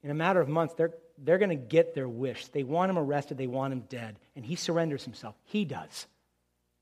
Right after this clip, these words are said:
Jesus Christ comes and he allows, at the Feast of Passover, he allows himself to be arrested. He allows for the trial. He allows for the false accusations. He allows himself to be beaten to a place where he's unrecognizable as a human being.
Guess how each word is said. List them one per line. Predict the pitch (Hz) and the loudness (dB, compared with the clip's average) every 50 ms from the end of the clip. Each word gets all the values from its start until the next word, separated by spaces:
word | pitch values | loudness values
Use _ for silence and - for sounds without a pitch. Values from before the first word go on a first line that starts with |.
| _ _ _ _ _ _ _ | _ _ _ _ _ _ _
Jesus | - 196 180 214 180 | -4 -2 -2 -2 0
Christ | - - 196 190 170 - | 4 6 8 8 6 4
comes | - - 185 185 175 165 | 2 2 4 4 2 0
and | - 170 151 | -2 -2 0
he | 151 185 | 4 6
allows, | 190 180 151 165 170 165 175 175 180 175 | 6 6 8 8 8 10 10 10 10 8
at | - - | 6 0
the | 139 | -8
Feast | 135 - 202 190 - - | -6 -4 -4 -4 -4 -6
of | - | -4
Passover, | - 160 165 165 160 - - 165 156 165 160 - - - | 2 6 6 6 6 6 2 2 2 2 0 -4 -8 -4
he | - 185 | 0 2
allows | 180 165 160 175 180 185 196 208 196 - - - - - | 4 8 10 12 12 12 12 12 8 4 -2 -12 -12 -8
himself | 180 160 - 202 190 151 | -6 0 2 2 2 2
to | 160 | 2
be | 151 175 | 2 4
arrested. | 165 156 160 160 165 - - 185 180 - - - - | 4 6 6 4 2 0 -2 -4 -6 -6 -8 -12 -4
He | - 185 | 2 4
allows | 180 170 175 180 185 214 214 214 | 6 8 10 12 12 10 10 8
for | - 202 | 4 -2
the | 175 170 | -2 -2
trial. | - - 202 185 180 180 190 185 190 - - - | 2 6 8 10 10 10 8 6 4 0 -2 2
He | 185 | 4
allows | 180 175 180 185 196 208 - | 6 10 10 12 10 10 8
for | - | 4
the | 160 160 | -2 0
false | - - 196 202 196 - | 4 6 6 6 8 6
accusations. | 185 180 170 - 180 143 170 175 - - 180 - - - - - _ _ _ _ | 6 4 4 4 0 0 0 0 0 -2 -6 -8 -10 -20 -20 -20 _ _ _ _
He | - - 233 | 0 4 8
allows | 240 226 254 262 285 294 - | 8 10 12 12 10 10 8
himself | 240 196 - 226 226 185 | 6 2 4 4 4 4
to | 190 | 2
be | 170 196 | 0 0
beaten | 175 135 196 208 226 233 190 160 139 | 0 2 2 2 2 2 -2 -6 -6
to | - - 190 180 | 0 4 4 4
a | 170 | 4
place | 170 - 208 220 220 214 | 4 4 4 4 4 4
where | - 175 | 0 -2
he's | 185 180 - - | -2 -2 0 2
unrecognizable | 226 233 233 254 247 247 214 170 170 185 185 196 196 175 165 147 160 | 2 4 4 4 4 4 2 2 4 6 8 8 6 6 2 0 0
as | 151 | 0
a | 151 | -2
human | 147 156 190 185 175 165 | -2 -2 -2 0 0 0
being. | 147 160 170 175 175 165 139 | 0 -2 -2 -2 -2 -4 -6